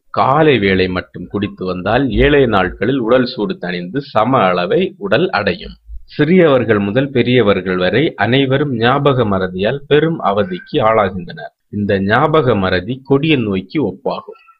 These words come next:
இந்த ஞாபக மறதியை போக்கி நினைவாற்றலை தூண்டும் சக்தி முருங்கை பூவிற்கு உண்டு. முருங்கை பூவை அரைத்து பாலில் கலந்து கொதிக்க வைத்து அதனுடன் பனங்கற்கண்டு சேர்த்து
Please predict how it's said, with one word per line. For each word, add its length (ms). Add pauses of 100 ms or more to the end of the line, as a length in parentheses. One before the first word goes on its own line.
(200)
இந்த 360
ஞாபக 520
மறதியை 480
போக்கி 480 (180)
நினைவாற்றலை 720
தூண்டும் 400
சக்தி 420
முருங்கை 440
பூவிற்கு 580
உண்டு. 360 (1400)
முருங்கை 400
பூவை 400
அரைத்து 500 (120)
பாலில் 460
கலந்து 380
கொதிக்க 440
வைத்து 380 (100)
அதனுடன் 540
பனங்கற்கண்டு 760
சேர்த்து 420